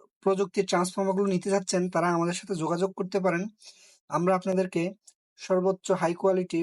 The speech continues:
প্রযুক্তির ট্রান্সফরমারগুলো নিশ্চিত করব। আপনারা যারা চাচ্ছেন যে প্রত্যেকটি কয়েলের সিলিকনগুলো অরিজিনাল, হান্ড্রেড পার্সেন্ট কপার, ব্যাকআপ লস অনেক কম হবে, তারা আমাদের থেকে ট্রান্সফরমারগুলো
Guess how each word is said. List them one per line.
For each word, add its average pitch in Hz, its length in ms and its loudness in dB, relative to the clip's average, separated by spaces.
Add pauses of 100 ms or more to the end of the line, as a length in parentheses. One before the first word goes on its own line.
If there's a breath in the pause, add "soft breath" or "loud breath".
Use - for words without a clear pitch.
(120)
প্রযুক্তির 180 500 -2 (480)
ট্রান্সফরমারগুলো 185 680 0 (120)
নিশ্চিত 175 360 -6
করব। 139 180 -6 (440)
আপনারা 202 260 -2
যারা 190 200 2
চাচ্ছেন 185 360 0 (160)
যে 160 100 0 (840 soft breath)
প্রত্যেকটি 190 560 -4 (120)
কয়েলের 185 420 0 (840)
সিলিকনগুলো 190 760 0 (100)
অরিজিনাল, 180 440 0 (440)
হান্ড্রেড 170 340 -2
পার্সেন্ট 185 420 -2
কপার, 180 320 0 (520)
ব্যাকআপ 165 420 -2
লস 180 140 0 (100)
অনেক 185 160 -2 (100)
কম 175 120 0 (120)
হবে, 165 200 -4 (220)
তারা 165 200 -2
আমাদের 165 280 -6
থেকে 180 180 -2 (140)
ট্রান্সফরমারগুলো 170 640 -6